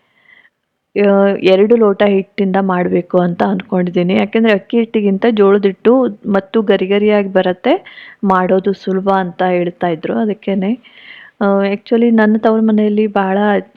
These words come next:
ಜೋಳದ ಹಿಟ್ಟಿಂದ ಮಾಡ್ತಾರೆ, ತುಂಬ ಚೆನ್ನಾಗಾಗತ್ತೆ. ಆ, so ನಾನು ಕೂಡ ಇವತ್ತು ಜೋಳದ ಹಿಟ್ಟಿಂದ ಟ್ರೈ ಮಾಡೋಣ ಅಂತ ಹೇಳ್ಬಿಟ್ಟು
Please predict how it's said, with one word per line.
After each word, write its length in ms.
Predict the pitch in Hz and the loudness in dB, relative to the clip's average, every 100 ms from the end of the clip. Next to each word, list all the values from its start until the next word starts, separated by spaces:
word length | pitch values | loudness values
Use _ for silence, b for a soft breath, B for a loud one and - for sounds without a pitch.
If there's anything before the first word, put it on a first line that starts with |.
| - | -6
ಜೋಳದ 320 | 185 196 208 208 | 0 2 4 2
ಹಿಟ್ಟಿಂದ 360 | 202 - 196 | 0 -2 -2
ಮಾಡ್ತಾರೆ, 640 | 202 190 190 196 185 180 | -2 -2 -4 -2 -2 -2
ತುಂಬ 320 | 180 196 208 233 | -2 -2 0 0
ಚೆನ್ನಾಗಾಗತ್ತೆ. 840 | 220 196 202 190 180 175 185 202 233 B B B _ 196 | 0 -2 0 0 0 -2 -2 -2 -6 B B B _ -2
ಆ, 40 | 190 185 185 | 0 0 0
so 480 | 180 - - 254 220 | -6 -6 0 2 2
ನಾನು 260 | 202 208 | 0 0
ಕೂಡ 180 | 208 214 | 0 2
ಇವತ್ತು 420 | 214 208 190 190 | 4 2 -2 -2
ಜೋಳದ 300 | 202 185 190 | 0 2 2
ಹಿಟ್ಟಿಂದ 260 | 196 214 185 | 0 -2 -4
ಟ್ರೈ 280 | 185 180 185 | -2 0 0
ಮಾಡೋಣ 340 | 196 190 185 | 0 0 0
ಅಂತ 220 | 180 180 180 | 0 0 0
ಹೇಳ್ಬಿಟ್ಟು 680 | 180 180 - 220 277 - | 0 0 -2 -2 -2 -4